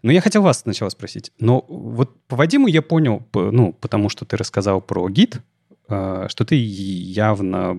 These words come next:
используешь, э, редактор каждый день, там, типа, пишешь в нём, взаимодействуешь там с гитом и, и всё такое.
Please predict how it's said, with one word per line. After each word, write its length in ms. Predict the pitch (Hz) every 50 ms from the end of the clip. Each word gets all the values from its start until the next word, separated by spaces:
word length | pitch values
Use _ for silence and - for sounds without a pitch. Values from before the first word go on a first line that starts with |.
| - -
используешь, 960 | 143 110 101 - - - 101 98 107 104 98 95 101 101 98 95 98 - - -
э, 300 | - 98 98 98 98 95
редактор 600 | 92 95 87 95 98 98 95 - - - 101 92 -
каждый 380 | - 101 90 85 87 90 90
день, 640 | 85 87 98 127 147 160 165 160 156 147 131 120 113 92
там, 240 | - 95 82 85 80
типа, 320 | - - - - 90 87 -
пишешь 420 | _ 139 156 156 - 123 - -
в 40 | 107 101
нём, 500 | 101 104 98 95 92 92 87 90 90 85
взаимодействуешь 720 | 90 87 90 87 87 87 85 95 90 - - - - -
там 140 | - 85 85
с 60 | 87
гитом 380 | 85 110 - 143 151 147 113 98
и, 40 | 95 -
и 140 | - 113 104
всё 160 | - - 107
такое. 300 | - - - - - -